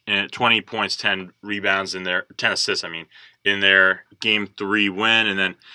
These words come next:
in the loss, she, uh, only had seven points and five assists. And that's something we've seen throughout the playoffs. When they, when they win and when they play well, it seems Tolliver plays well. And when they lose, it seems sh-, she doesn't play well. So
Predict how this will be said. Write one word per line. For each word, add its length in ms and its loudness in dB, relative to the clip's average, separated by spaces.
in 240 0
the 80 0
loss, 460 4
she, 500 4
uh, 220 2
only 180 -4
had 160 -2
seven 260 0
points 240 -6
and 120 -14
five 240 4
assists. 340 -4
And 80 0
that's 160 4
something 320 0
we've 120 -2
seen 180 -2
throughout 240 4
the 80 -6
playoffs. 460 4
When 160 -6
they, 280 -2
when 140 -6
they 120 0
win 320 -2
and 120 -6
when 100 -6
they 120 2
play 180 0
well, 360 0
it 100 -12
seems 280 -6
Tolliver 460 -2
plays 300 -2
well. 300 -2
And 140 -8
when 140 -6
they 120 2
lose, 560 -2
it 80 -16
seems 320 -4
sh-, 180 -4
she 200 -2
doesn't 260 0
play 220 0
well. 320 -2
So 360 -4